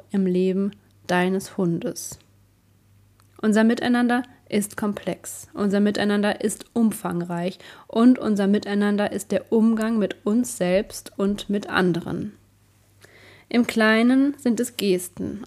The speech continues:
ein freundliches, authentisches Lächeln, ein Bitte und ein Danke und ein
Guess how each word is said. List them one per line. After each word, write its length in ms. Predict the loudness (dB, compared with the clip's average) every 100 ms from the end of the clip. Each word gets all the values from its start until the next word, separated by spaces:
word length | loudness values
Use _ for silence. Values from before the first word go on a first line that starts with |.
| -4
ein 100 | -4
freundliches, 720 | 0 0 2 -2 -2 -4 -2
authentisches 640 | 0 0 -2 -2 -6 0
Lächeln, 500 | 0 0 -8 -10 -10 -18 -20 -4
ein 200 | 0 2
Bitte 420 | 2 0 -2 -2 -2
und 180 | -4
ein 160 | 0 0
Danke 520 | 0 -2 -4 -8 -12 -12 -18 -20 -12
und 280 | 2 4 4 0
ein 300 | 0 0